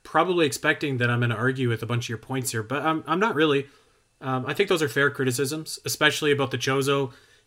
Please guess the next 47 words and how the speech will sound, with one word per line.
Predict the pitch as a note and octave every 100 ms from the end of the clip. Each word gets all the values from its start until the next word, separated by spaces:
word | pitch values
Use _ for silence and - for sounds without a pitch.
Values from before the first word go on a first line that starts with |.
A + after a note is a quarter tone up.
| -
going | C#3 C3+ C3+
from | B2 C3 C3 B2 A#2+
extinct | A#2+ - C#3+ C3+ B2
to |
not | A#2+ C3
extinct. | C#3 - D#3 D#3 - -
Uh, | C3+
that | C3 F#3+
was | F3+
a | D3
little | C#3 B2
bit | A#2+ A#2 _ - B2
weird. | A#2+ A#2 C3 - _ - _ _ A#2
Um, | A#2+ A2 -
I, | - D#3 F#3+ G3+ F#3+ -
I | D#3 G#3+
didn't | G#3
have | F3+
a | D#3+
problem | D#3 C#3+ C#3+
with | B2+
the | B2
Chozo | C#3+ C3 B2+
reaction, | A#2+ A2+ G#2+ - A#2+ B2
but | B2 A#2+ - - - F3+
I | A#3
have | A3 A3
seen | E3+ C#3+
that, | C#3 C3 - - -
and, | C#3+ C#3+ C#3 B2+ - -
you | D#3
know, | C3+ C3+ C3 - _ _ -
again, | G2+ D#3+ E3 G#3 C#3+
your | B2+
mileage | D3+ F3 F#3 D#3+ D#3
may, | D#3+ D#3 D#3
may | C#3 D3+ D3
vary | E3 D#3
depending | B2 C3+ C3
on | B2
how | B2 B2+
emotive | B2 B2+ B2+ A#2
you | B2
wanted | B2 B2 A2+
Samus | C3 B2 A#2
to | -
be. | B2 D3